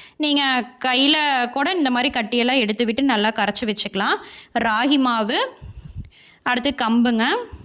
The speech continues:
அடுத்து சிவப்பரிசி, மூணுமே வந்துட்டு நாலு கரண்டி எடுத்துக்கிட்டேங்க. அப்புறம் ரெண்டு கரண்டி உளுந்து மாவு எடுத்து எல்லாமே ஒரே மாதிரி கரைச்சு வச்சுட்டேன்.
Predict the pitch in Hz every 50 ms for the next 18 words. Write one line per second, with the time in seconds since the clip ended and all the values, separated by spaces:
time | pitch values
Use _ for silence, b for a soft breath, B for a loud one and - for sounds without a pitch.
0 | B B B B 247 247 247 240 339 370 - 269 220 226 214 233 220 214 214 -
1 | - 180 - B B B B B B B 254 277 285 302 294 285 294 302 320 277
2 | 247 247 240 220 247 370 508 539 480 - - _ _ _ - 262 285 269 269 269
3 | 277 285 285 - 277 269 262 277 277 294 277 247 220 226 233 240 208 214 214 214
4 | 233 294 427 508 - - - 226 269 - - 480 494 370 269 254 254 240 262 -
5 | 247 226 254 269 440 523 427 320 269 247 254 247 240 240 233 226 226 220 226 226
6 | 381 415 339 233 220 220 233 277 302 240 220 226 233 247 254 233 233 226 233 214
7 | 208 208 - - 214 202 - - - 202 226 311